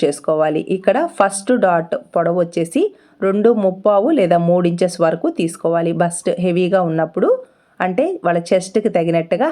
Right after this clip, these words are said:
హైట్ కరెక్ట్గా తీసుకోవాలి. నేనైతే మూడు ఇంచెస్ వరకు తీసుకుంటున్నాను. వెడల్పు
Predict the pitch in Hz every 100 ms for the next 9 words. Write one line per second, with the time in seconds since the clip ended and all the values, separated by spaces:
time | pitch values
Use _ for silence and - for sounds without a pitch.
0 | - 185 214 - 170 - - 233 277 151
1 | - 165 175 180 180 247 185 185 185 175
2 | 196 196 180 165 165 320 175 165 - 160
3 | 160 165 170 247 494 - _ _ _ _
4 | _ _ _ _ _ _ _ _ _ _
5 | _ 196 208 226 226 349